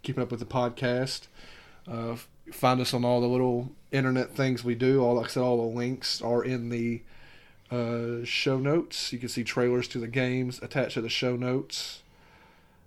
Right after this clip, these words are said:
Um, if anybody was to write in with <laughs> anything, uh, you know, don't be scared to write in to us. We don't bite. This will probably be the end part here where I would read whatever you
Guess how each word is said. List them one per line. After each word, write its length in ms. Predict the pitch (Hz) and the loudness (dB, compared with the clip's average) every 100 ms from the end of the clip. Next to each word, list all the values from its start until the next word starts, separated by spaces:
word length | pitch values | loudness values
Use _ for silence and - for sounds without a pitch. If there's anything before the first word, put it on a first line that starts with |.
| _ _ _ _ - - | _ _ _ _ -20 -12
Um, 640 | 123 117 117 113 117 117 - - | -6 -4 -4 -8 -8 -12 -12 -6
if 440 | 127 - - - - | -4 -6 -14 -10 -2
anybody 340 | 135 127 123 | 0 2 2
was 360 | 117 120 131 120 | 0 -2 -2 0
to 100 | 127 | 2
write 260 | 127 127 | 4 4
in 240 | 127 127 123 | 4 2 0
with 140 | 117 | 0
<laughs> 120 | 113 | 2
anything, 640 | 127 131 - 120 135 147 143 | 2 2 2 0 0 -4 -4
uh, 320 | 120 117 117 113 | -2 0 0 -2
you 60 | |
know, 140 | 123 123 | 0 0
don't 140 | 127 | 0
be 80 | 127 | 0
scared 340 | - 123 123 | 0 2 2
to 60 | 117 | 2
write 160 | 117 | 0
in 140 | 120 117 | 0 0
to 160 | 127 | 2
us. 120 | 131 123 | 2 2
We 80 | |
don't 180 | 120 110 | 2 2
bite. 340 | 117 117 139 - - - - - | 0 0 -2 -6 -20 -20 -14 -6
This 160 | 123 | -6
will 60 | 120 | -2
probably 240 | 120 117 | -2 0
be 60 | 117 | -2
the 60 | 123 | -2
end 180 | 127 | -4
part 240 | 120 120 117 | -2 -2 2
here 140 | 127 | 0
where 140 | 117 120 | 2 0
I 60 | |
would 120 | 117 | 0
read 280 | 117 120 117 | 0 0 0
whatever 240 | 117 120 113 | -2 -2 -2
you 240 | 117 117 | -4 -6